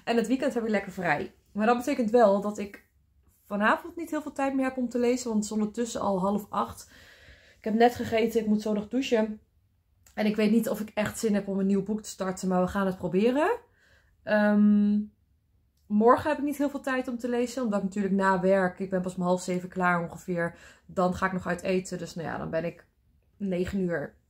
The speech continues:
misschien half tien ben ik thuis. Dan ga ik denk ik ook douchen en naar bed. Vrijdag na werk naar die verjaardag toe. En als ik thuis kom, is het ook douchen en naar bed.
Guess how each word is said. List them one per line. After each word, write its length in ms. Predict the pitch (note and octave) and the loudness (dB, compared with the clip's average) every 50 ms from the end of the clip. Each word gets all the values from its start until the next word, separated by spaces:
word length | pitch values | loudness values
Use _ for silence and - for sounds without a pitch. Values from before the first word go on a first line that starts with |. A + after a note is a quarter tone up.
| _ _ _ _ _ | _ _ _ _ _
misschien 220 | _ G3+ - G3 F#3 | _ -14 -10 -8 -6
half 200 | - - F3+ - | -6 -8 -8 -10
tien 300 | - F3+ D3+ B2 - - | -12 -12 -10 -10 -12 -10
ben 100 | - F3 | -12 -12
ik 80 | F3+ | -8
thuis. 600 | - G3+ F3+ F3+ A3 C4+ D4 - - - - - - _ _ _ - _ _ _ _ _ _ _ | -4 -4 -4 -2 -4 -4 -6 -8 -12 -16 -16 -20 -20 _ _ _ -20 _ _ _ _ _ _ _
Dan 120 | - G3+ | -8 -6
ga 80 | G3+ G3+ | -6 -4
ik 60 | F3+ | -4
denk 180 | F#3+ G3+ F#3+ F3+ | -2 -2 -2 -2
ik 80 | F3+ | -2
ook 180 | - G#3 G#3+ - | -2 -2 -2 -2
douchen 240 | B3+ C4+ C4 - C#4+ C4 | -4 -4 -2 -2 -2 0
en 60 | B3+ | 0
naar 100 | A#3+ A#3+ | 0 0
bed. 340 | C#4 F4+ - - - - _ _ _ _ _ _ _ _ _ _ _ _ _ _ _ - - | -2 -4 -8 -14 -18 -20 _ _ _ _ _ _ _ _ _ _ _ _ _ _ _ -20 -20
Vrijdag 420 | - - - A3+ A3 G#3+ G#3+ G#3 | -8 0 4 4 6 6 4 2
na 200 | G#3 G#3+ G#3 G3+ | 2 2 2 2
werk 180 | G3+ G3+ G3 F#3+ | 2 2 0 0
naar 100 | G3+ G3 | 0 -2
die 100 | G3 F#3+ | -2 -2
verjaardag 360 | F#3+ G#3 G3 G3+ A3 A#3 A3+ | -2 0 0 0 0 -2 -4
toe. 260 | - - C4 C#4 D4 | -4 -4 -2 -2 -2
En 80 | C#4+ A#3 | -2 -2
als 80 | G3+ F3+ | -4 -4
ik 80 | F3+ | -4
thuis 260 | - G#3 G3+ G3 F#3+ | -2 -2 -2 -2 -4
kom, 180 | - G#3 G3 - | -6 -8 -6 -4
is 140 | - F#3+ F#3+ | -4 -6 -4
het 80 | - | 0
ook 140 | - C4+ C4+ | 0 0 0
douchen 240 | C#4+ D4+ D4 - C#4 | 0 -2 -2 0 0
en 140 | B3+ C4 A#3+ | 2 2 4
naar 160 | A#3+ B3 D#4+ | 4 2 2
bed. 300 | A4+ A4 - - - | 0 -4 -8 -14 -18